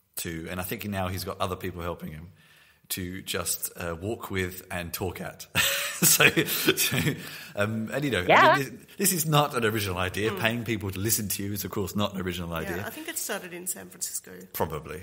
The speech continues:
Speaker 1: I
Speaker 3: Most
Speaker 1: think it
Speaker 3: likely.
Speaker 1: probably did.
Speaker 2: I am
Speaker 1: But,
Speaker 2: shocked.
Speaker 1: um, it, it's just that, that kind of, yeah, do not underestimate the, uh,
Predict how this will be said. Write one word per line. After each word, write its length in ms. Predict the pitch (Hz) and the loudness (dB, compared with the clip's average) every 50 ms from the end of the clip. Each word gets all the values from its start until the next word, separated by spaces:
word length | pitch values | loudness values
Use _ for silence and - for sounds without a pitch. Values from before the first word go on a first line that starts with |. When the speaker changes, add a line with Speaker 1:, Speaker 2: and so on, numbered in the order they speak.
| 98 101 | -10 -6
Speaker 1:
I 120 | - 92 | -6 -4
Speaker 3:
Most 80 | 101 101 | -2 -2
Speaker 1:
think 140 | 98 85 | -2 -2
it 20 | - 85 | -2 -4
Speaker 3:
likely. 120 | 78 - | -6 -4
Speaker 1:
probably 280 | - 92 76 73 73 76 | -4 -4 -4 -4 -8 -8
did. 140 | 78 - - - | -8 -2 2 2
Speaker 2:
I 80 | 170 156 | 2 4
am 120 | 139 135 - - - - - - - - - - | 2 0 -4 -8 -14 -14 -14 -16 -18 -20 -6 0
Speaker 1:
But, 140 | - 123 117 135 | 0 2 4 6
Speaker 2:
shocked. 180 | 117 - 123 | 4 4 4
Speaker 1:
um, 520 | 117 113 113 110 110 110 110 107 107 - - - - - | 2 2 0 0 -2 -4 -6 -8 -12 -14 -18 -18 -12 -6
it, 160 | 113 123 127 | -4 -2 2
it's 240 | 135 131 - - - | 2 2 2 2 0
just 220 | - 151 - - - | 0 0 0 0 2
that, 180 | - 143 - | 2 2 4
that 160 | 123 123 - | 2 0 0
kind 340 | - - 131 123 120 117 110 113 | 0 -2 0 0 2 2 2 2
of, 300 | 110 98 98 - - - - _ _ _ _ _ _ _ _ _ _ _ _ - - | 0 0 -2 -8 -10 -14 -16 _ _ _ _ _ _ _ _ _ _ _ _ -8 -6
yeah, 240 | 123 135 127 95 85 | -4 -2 -2 -4 -2
do 140 | - 123 123 | 0 2 2
not 220 | 127 123 123 - - | 4 2 2 0 0
underestimate 960 | 113 113 110 113 110 110 110 - - - 107 98 92 87 87 - - - - | -2 0 2 4 4 4 2 2 0 0 0 0 0 -2 -4 -8 -10 -10 -6
the, 300 | 92 87 87 85 85 85 | -4 -4 -4 -2 -4 -4
uh, 180 | 85 82 80 | -4 -4 -6